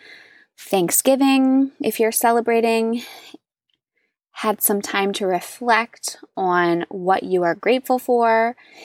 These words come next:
even in the chaos of twenty twenty. And I hope that you're able to reach out and just say thank you to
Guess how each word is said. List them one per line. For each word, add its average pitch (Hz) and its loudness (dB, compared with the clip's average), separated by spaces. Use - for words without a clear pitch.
even 262 2
in 233 -2
the 233 -2
chaos 202 0
of 185 0
twenty 170 0
twenty. 170 -2
And 233 2
I 240 2
hope 269 0
that 302 2
you're 285 -2
able 330 0
to 311 -10
reach 247 -2
out 214 0
and 196 -4
just 226 0
say 196 2
thank 190 -2
you 180 0
to 202 2